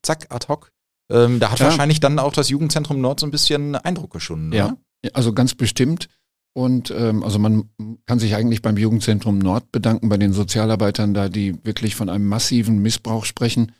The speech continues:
Speaker 1: Mhm.
Speaker 2: Und, äh, schönen Gruß nach Marl, das ist natürlich kein lokales Thema. Das passiert in allen Städten überall. Dieses Lachgas konsumieren ist Teil dieser,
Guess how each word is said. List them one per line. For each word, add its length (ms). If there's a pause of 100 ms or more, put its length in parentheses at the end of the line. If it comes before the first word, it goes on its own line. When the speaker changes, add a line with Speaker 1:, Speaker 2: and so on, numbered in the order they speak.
(120)
Speaker 1:
Mhm. 260
Speaker 2:
Und, 280
äh, 140
schönen 300
Gruß 240
nach 160
Marl, 320
das 160
ist 120
natürlich 300
kein 200
lokales 500
Thema. 380 (160)
Das 120
passiert 320
in 140
allen 260
Städten 360
überall. 420 (600)
Dieses 280
Lachgas 720
konsumieren 560
ist 240
Teil 300
dieser, 460